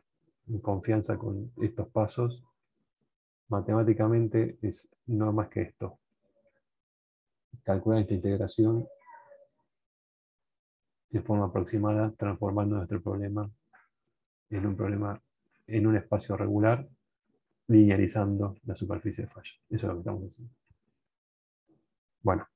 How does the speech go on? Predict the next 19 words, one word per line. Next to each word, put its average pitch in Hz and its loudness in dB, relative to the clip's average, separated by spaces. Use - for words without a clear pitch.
la 107 -2
semana 107 4
que 101 4
viene 107 6
seguimos. 127 2
No 113 -2
sé 110 0
si 101 0
hay 101 0
gente 104 0
de 101 2
la 98 -2
práctica 101 0
conectada 104 0
y 104 -2
despierta 107 0
a 101 0
esta 95 -6
altura. 131 -4